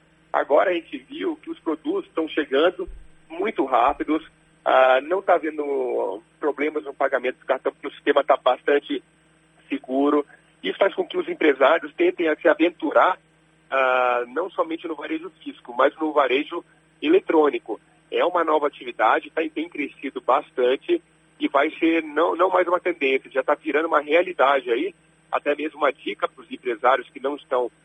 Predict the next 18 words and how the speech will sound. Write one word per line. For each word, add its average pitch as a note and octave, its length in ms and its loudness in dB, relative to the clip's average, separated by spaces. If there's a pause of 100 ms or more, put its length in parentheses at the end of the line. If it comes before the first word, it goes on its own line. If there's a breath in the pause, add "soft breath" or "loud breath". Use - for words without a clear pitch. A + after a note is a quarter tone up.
(280 soft breath)
ah, A2+ 360 2 (100)
no B2 100 -6
varejo A#2 500 0 (360)
online, A#2 680 0 (120)
na B2+ 80 0
internet, C3 560 -2
seja A#3 300 0 (200)
pra D#3 420 4 (140)
venda, F3+ 360 -4
seja F3 180 -8
pra F3 140 -4
exposição D#3 560 -4
dos - 80 -20
seus - 160 -10
produtos C#3 420 -4
nas B2 120 4
redes C3 200 -4
sociais, C#3 500 2